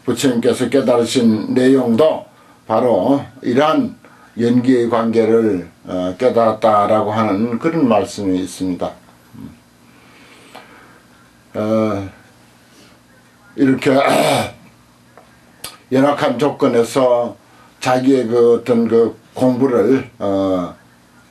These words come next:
계속, 어, 정진하기 위해서 그 바쁜 중에 부산까지 와서, 어, 한 달에 한 번씩 꼭 공부를 하고 또, 어,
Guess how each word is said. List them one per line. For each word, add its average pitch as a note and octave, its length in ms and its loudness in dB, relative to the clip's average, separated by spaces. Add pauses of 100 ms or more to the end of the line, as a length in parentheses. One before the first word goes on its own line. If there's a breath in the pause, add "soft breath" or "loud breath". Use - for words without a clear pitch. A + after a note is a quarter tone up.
(140)
계속, C3+ 540 0 (1000)
어, F#2+ 220 -10
정진하기 B2+ 720 2
위해서 A2 600 0 (180)
그 E3 220 2
바쁜 C#3+ 420 0
중에 D3 240 0 (640 loud breath)
부산까지 A2 560 -2
와서, G2 720 0 (120)
어, F2 380 -8
한 A2 160 -4
달에 F#2+ 160 -2
한 G2 160 -2
번씩 F#2+ 240 -8 (320)
꼭 D3 140 -10
공부를 A2+ 440 0
하고 F#2+ 440 -2 (400 loud breath)
또, F#2+ 360 0 (240)
어, F2+ 520 -10